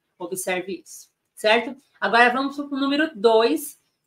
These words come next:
que é um pouco de controvérsia, porque as pessoas, né, às vezes se ofendem porque gostam muito de ter em casa, que são os bonsais.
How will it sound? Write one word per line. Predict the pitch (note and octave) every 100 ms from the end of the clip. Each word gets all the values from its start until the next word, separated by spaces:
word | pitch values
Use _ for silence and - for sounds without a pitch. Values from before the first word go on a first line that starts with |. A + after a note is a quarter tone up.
| _
que | - A#3+
é | B3
um | A#3 A#3+
pouco | C4 C4 C4
de | G#3+ B3 A#3+ A#3
controvérsia, | B3 B3 C4+ A3+ G#3+ A#3+ B3
porque | - A#3 A3+
as | A3+
pessoas, | A3 A3+ G#3+
né, | G#3 G#3 G#3
às | G3+
vezes | G3+ G3
se |
ofendem | A3+ A3 A3 A3 A3 G3+
porque | -
gostam | G3+ G3+ F#3+ G#3
muito | G3 G3+ G3
de | G3 F#3+
ter | - G3+ G3
em | G#3+
casa, | A3 G3+ G3 G3+ C4 _ _ _
que | -
são | C#4+ C#4+ C4
os | C4
bonsais. | A3 B3+ B3+ - - - - -